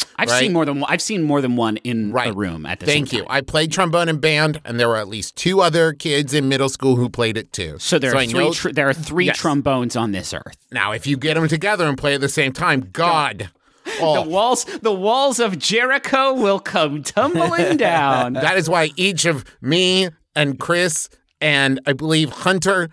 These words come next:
Speaker 2: we all learned one third of the song and would just trade off who was playing at any given time. Not because we were lazy, but to protect the universe itself.
Speaker 1: You
Speaker 2: So I'm
Speaker 1: gotcha.
Speaker 2: saying maybe upstairs neighbor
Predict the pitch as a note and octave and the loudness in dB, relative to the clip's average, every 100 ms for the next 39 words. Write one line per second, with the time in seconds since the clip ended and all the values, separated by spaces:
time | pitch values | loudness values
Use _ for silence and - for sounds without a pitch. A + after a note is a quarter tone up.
0 | _ B2 C#3+ - D#3+ E3+ F3+ E3+ E3+ D#3+ | _ -2 -2 0 2 4 4 4 2 2
1 | B2 D3+ D#3+ D#3 E3+ E3 D3 D3 - E3 | 0 0 2 2 2 2 0 -2 0 2
2 | E3 E3 C#3+ C3 B2 A2+ B2 - D3 E3 | 2 2 -2 -8 -8 -6 -6 -4 0 2
3 | D#3+ D3+ C#3+ C#3+ D3 C#3+ - C#3 C#3 C3+ | 2 2 2 2 2 2 2 2 2 2
4 | B2+ C3+ B2+ C3 C3+ A#2 - - - B2+ | 0 0 -2 0 0 0 -4 -16 -6 0
5 | G3+ E3+ E3 D#3+ D#3 B2+ A#2+ G3+ A#3 D#3 | 0 0 -2 0 0 0 0 0 0 0
6 | C3 B2 A2+ G#2 G#2+ G#2+ - _ _ - | 2 2 0 -2 -4 -6 -10 _ _ -4
7 | D#3 D3+ - D3+ D3 C#3+ - E3+ F#3 D#3+ | -2 -2 -2 -2 0 -2 0 0 0 -2
8 | C#3+ C#3+ A#2+ D3+ D3+ C#3 C3 C3+ G2+ - | 0 0 2 2 2 2 -2 -2 -4 -2
9 | G2+ E2+ - A2 A2+ E3 D#3+ E3 C3 B2+ | -2 -4 -10 -4 0 0 2 2 2 2
10 | F3 F3+ A#2+ C3 F#3 - C3 - D3 B2 | 2 2 0 -2 -8 -4 -2 0 0 0
11 | D3 C3+ C#3+ | 0 0 0